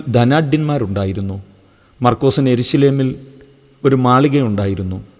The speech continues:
നൂറ്റിയിരുപത് പേർ കൂടിയിരിക്കുവാൻ പാകത്തിൽ ആ വീടിന് ഒരു ഹാളുണ്ടായിരുന്നു എങ്കിൽ ആ വീടിൻ്റെ വലിപ്പം എത്രയെന്ന് ഊഹിക്കാമല്ലോ. എന്നാൽ അത് സുവിശേഷത്തിനായി തുറന്നു കൊടുത്തപ്പോഴാണ്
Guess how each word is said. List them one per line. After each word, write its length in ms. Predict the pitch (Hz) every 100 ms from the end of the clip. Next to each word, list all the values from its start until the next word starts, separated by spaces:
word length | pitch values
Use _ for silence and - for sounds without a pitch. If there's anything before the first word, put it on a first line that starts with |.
| _ _ _ _
നൂറ്റിയിരുപത് 480 | 127 143 196 175 175
പേർ 220 | 151 160 143
കൂടിയിരിക്കുവാൻ 760 | 135 143 151 135 - 131 131 131
പാകത്തിൽ 480 | 131 123 131 135 104 82 - - _ _
ആ 80 | 120
വീടിന് 480 | 117 123 123 123 123 123 -
ഒരു 140 | 117
ഹാളുണ്ടായിരുന്നു 960 | 113 113 117 143 131 123 120 120 113 117 113 - - _ _ _ _ -
എങ്കിൽ 260 | 117 117 113
ആ 80 | 110
വീടിൻ്റെ 400 | 110 127 131 117
വലിപ്പം 480 | 107 113 117 120 92 85 - -
എത്രയെന്ന് 460 | 120 - 135 113 107
ഊഹിക്കാമല്ലോ. 640 | 104 110 104 92 95 95 95 _ _ _ _ _ _ _ _ _ _ _ _ _ _ _ _ _ _ _ _ _ -
എന്നാൽ 260 | 120 117 117
അത് 120 | 113
സുവിശേഷത്തിനായി 840 | 117 123 127 147 139 127 110 104 101
തുറന്നു 260 | 104 110 117
കൊടുത്തപ്പോഴാണ് 760 | 107 - 107 107 104 104 101